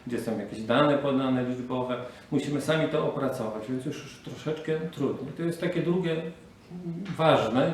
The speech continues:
źródło dla historyka, najważniejsze chyba. No, lokalnie często się opieramy na publikacjach, ale materiały archiwalne też są bardzo ważne i, i przynoszą dużo ciekawych informacji.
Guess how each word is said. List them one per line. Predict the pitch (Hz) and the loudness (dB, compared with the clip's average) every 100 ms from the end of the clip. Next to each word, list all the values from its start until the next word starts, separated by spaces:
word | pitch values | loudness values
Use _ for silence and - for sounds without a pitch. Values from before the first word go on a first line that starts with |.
| - | 0
źródło | 135 120 101 110 | 2 2 2 0
dla | 117 | 0
historyka, | 113 113 - 104 104 110 113 | -2 -4 -8 -8 -6 -2 0
najważniejsze | 156 175 170 185 - - - | 0 0 0 2 2 0 -6
chyba. | - 139 | -8 -4
No, | 233 226 | -2 0
lokalnie | 196 190 202 196 190 | 0 2 2 4 2
często | 175 175 165 | 0 0 -2
się | - 170 | -2 -2
opieramy | - 170 165 165 | 0 -2 0 0
na | 170 | 0
publikacjach, | 175 170 175 196 - 160 - | -2 -2 0 0 0 0 2
ale | 143 - - 180 | 0 0 -4 -2
materiały | 156 160 143 156 | -2 0 0 0
archiwalne | 160 - 139 123 139 139 | 0 0 0 0 0 0
też | 147 143 | -2 -2
są | 139 127 | 0 0
bardzo | 123 120 113 | 0 -2 0
ważne | 127 127 147 135 | 0 0 -2 -2
i, | 127 - - - - - - 135 131 - | -2 -6 -14 -18 -20 -12 -6 -2 0 0
i | - | -2
przynoszą | - 127 123 135 123 | 0 2 4 4 2
dużo | 123 117 | 4 2
ciekawych | - 120 117 117 | 0 0 2 0
informacji. | 117 110 123 127 - - - | -2 -4 -4 -4 -6 -12 -18